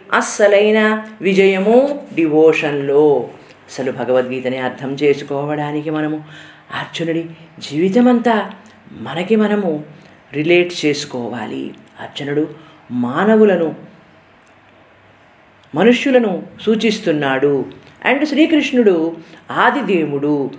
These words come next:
సుప్రీం ప్రభువు. ఎవరికైతే అస్సలైన దివ్యత, పర్ఫెక్షన్ ఉండి అన్నిటికీ అతీతుడైన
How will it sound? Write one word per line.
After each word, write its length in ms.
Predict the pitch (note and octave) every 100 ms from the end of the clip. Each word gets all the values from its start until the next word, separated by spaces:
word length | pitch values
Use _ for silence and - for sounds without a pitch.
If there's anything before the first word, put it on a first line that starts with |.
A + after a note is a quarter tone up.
| -
సుప్రీం 680 | - C4 G#3+ C#4+ D4 D4 C#4
ప్రభువు. 720 | - E3+ D3+ D3 D3+ D3+ C3+ - - -
ఎవరికైతే 800 | B2 G#2 B2 - A#2 C3 C#3 C#3+ - -
అస్సలైన 560 | - G3 F3+ E3 A3 A#3+
దివ్యత, 640 | F3+ F#3 F#3+ A3 A3 G3 F#3+
పర్ఫెక్షన్ 520 | B3+ C4+ C#4 D4 C#4
ఉండి 480 | B3 A3 F#3+ E3+ - - -
అన్నిటికీ 720 | A#3+ C#4+ D#4 B3 G3+ F#3 E3 - - - _ _ _ _ -
అతీతుడైన 840 | - G#3 A#3 A3 E3 D3 D#3 C#3